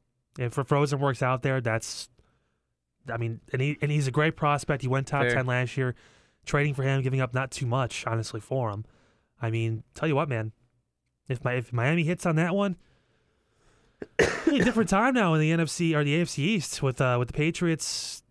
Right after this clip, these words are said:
Speaker 1: You would think maybe at some point, uh, it's slowing down. Probably not, but maybe. Who knows? I mean, you got three quarterbacks: Darnold, Allen, and, uh, possibly Rosen, all in the A F C East, trying to fight off, uh, the old guy, the old man,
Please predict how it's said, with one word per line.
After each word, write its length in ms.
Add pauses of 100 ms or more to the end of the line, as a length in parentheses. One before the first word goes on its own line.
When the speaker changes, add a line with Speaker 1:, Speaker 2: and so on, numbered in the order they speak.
(200)
Speaker 1:
You 140
would 120
think 180
maybe 200
at 80
some 240
point, 360 (300)
uh, 520
it's 120
slowing 280
down. 420 (120)
Probably 260
not, 280
but 140
maybe. 320
Who 160
knows? 400
I 60
mean, 260 (560)
you 80
got 160
three 180
quarterbacks: 800 (120)
Darnold, 520 (180)
Allen, 360
and, 100
uh, 300 (340)
possibly 400
Rosen, 420 (720)
all 180
in 60
the 140
A 20
F 80
C 220
East, 120
trying 160
to 40
fight 280
off, 300
uh, 300 (480)
the 80
old 180
guy, 200
the 100
old 120
man, 220